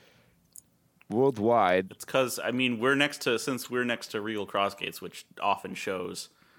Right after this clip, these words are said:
Speaker 2: um, Indian films, uh, when those go, like, those, it's dense, let's just say.
Speaker 1: Yeah. I guess the surprise here is I, I don't think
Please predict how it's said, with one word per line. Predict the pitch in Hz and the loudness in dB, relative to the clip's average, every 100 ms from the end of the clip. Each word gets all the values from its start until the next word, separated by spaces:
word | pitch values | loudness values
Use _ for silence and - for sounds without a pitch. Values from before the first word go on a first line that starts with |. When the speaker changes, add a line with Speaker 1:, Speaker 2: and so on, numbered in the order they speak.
| _ _ - | _ _ -8
Speaker 2:
um, | 104 90 82 78 82 - _ _ _ - - _ | -2 0 -2 -6 -12 -16 _ _ _ -18 -18 _
Indian | 101 98 90 90 | -10 -6 -6 -6
films, | 104 90 82 82 - - _ _ _ _ _ - | -4 -4 -4 -10 -12 -14 _ _ _ _ _ -6
uh, | - - 55 - _ _ _ _ _ _ | -4 -4 -8 -14 _ _ _ _ _ _
when | 127 120 131 120 | -2 0 2 4
those | 131 135 | 4 2
go, | - 123 95 90 | 2 2 4 2
like, | 95 92 - | 0 -2 -2
those, | 113 113 117 110 - - _ _ _ _ _ _ _ _ _ _ _ - | 2 2 2 -2 -8 -12 _ _ _ _ _ _ _ _ _ _ _ -6
it's | 131 - | -6 -4
dense, | 117 101 67 - - - _ _ | 0 0 0 -4 -6 -8 _ _
let's | 104 - | -10 -8
just | 104 - | -6 -2
say. | - - - | -2 -2 -2
Speaker 1:
Yeah. | 90 65 85 - - - - _ _ - | -2 -2 -4 -14 -20 -20 -20 _ _ 0
I | 135 | 2
guess | 165 269 - | 4 2 0
the | 151 117 | 2 2
surprise | - 123 160 - 320 | 2 0 0 2 0
here | - 131 104 85 | 2 4 6 4
is | 85 82 - | 2 -2 0
I, | 101 - _ - | 0 -2 _ -2
I | |
don't | 98 104 156 196 | 2 2 0 -2
think | 185 120 | -4 -4